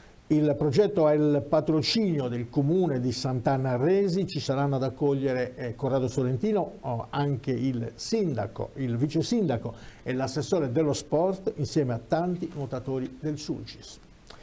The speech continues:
Cagliari ha una nuova centenaria, zia Assunta Marcialis, nata il diciotto agosto del millenovecentoventidue. La signora Assunta si è sposata con Antonio Cicu ed è stata madre a sua volta di cinque figli, circondata dall'affetto della famiglia,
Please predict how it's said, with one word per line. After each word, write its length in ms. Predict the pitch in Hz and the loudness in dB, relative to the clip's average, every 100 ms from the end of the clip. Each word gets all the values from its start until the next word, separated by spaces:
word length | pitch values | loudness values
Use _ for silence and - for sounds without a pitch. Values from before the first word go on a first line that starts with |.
| - - - - - | -20 -20 -20 -20 -2
Cagliari 600 | 247 170 165 170 180 175 | 2 4 4 2 0 -2
ha 160 | 180 190 | -2 0
una 220 | 202 196 | 2 2
nuova 380 | 180 151 156 160 | 2 2 2 0
centenaria, 920 | - 202 190 196 143 82 113 123 - | 0 -2 0 0 0 -4 -6 -8 -8
zia 380 | 127 170 226 220 | -2 2 4 2
Assunta 560 | - 185 - 185 185 180 | 2 -2 -2 -2 0 0
Marcialis, 680 | 180 180 - 104 104 123 143 | 0 -4 -4 -4 -4 -6 -2
nata 340 | 143 151 151 | 0 0 0
il 80 | 143 | 0
diciotto 480 | 147 143 185 185 170 | 0 0 0 2 0
agosto 400 | 147 170 170 175 | 2 0 0 0
del 140 | 151 | 0
millenovecentoventidue. 1400 | 143 156 156 147 147 143 156 147 147 160 160 170 131 - | 0 0 0 -2 -2 -2 0 0 0 0 2 2 2 -2
La 80 | 123 | -8
signora 340 | - 139 135 | -4 0 0
Assunta 380 | 143 208 214 196 | 0 0 2 2
si 140 | 175 | 2
è 40 | 160 | 0
sposata 520 | - 147 165 156 147 | 0 0 2 2 0
con 160 | 147 139 | 0 -2
Antonio 340 | 135 147 143 | 0 0 0
Cicu 420 | 143 240 - 226 - - - | 0 -2 0 -2 -4 -10 -4
ed 100 | 156 | 0
è 60 | 190 | 2
stata 260 | 220 214 | 2 2
madre 260 | 196 160 147 | 2 2 2
a 20 | |
sua 160 | 151 202 | 2 2
volta 240 | 220 214 | 2 2
di 100 | 196 | 0
cinque 380 | 185 180 175 185 | 0 0 2 2
figli, 380 | 180 120 110 120 | 2 -2 -2 -4
circondata 680 | - 139 147 143 139 139 | -4 -2 -2 0 -2 -2
dall'affetto 580 | 127 123 120 151 143 131 | -4 -4 0 0 0 -2
della 220 | 120 113 | 0 -2
famiglia, 480 | 110 135 180 214 208 | -2 0 0 2 2